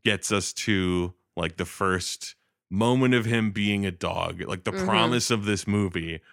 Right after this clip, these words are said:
Speaker 1: finally gets there
Speaker 2: <laughs>
Speaker 1: 'cause this is, like, a good, like, at least twenty minutes into this movie.
Speaker 2: Yeah.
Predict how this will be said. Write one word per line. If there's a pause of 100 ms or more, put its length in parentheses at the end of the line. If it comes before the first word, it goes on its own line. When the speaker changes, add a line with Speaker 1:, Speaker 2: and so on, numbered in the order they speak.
(380)
Speaker 1:
finally
gets
there
Speaker 2:
<laughs>
Speaker 1:
'cause
this
is,
like,
a
good,
like, (220)
at
least
twenty
minutes
into
this
movie.
Speaker 2:
Yeah.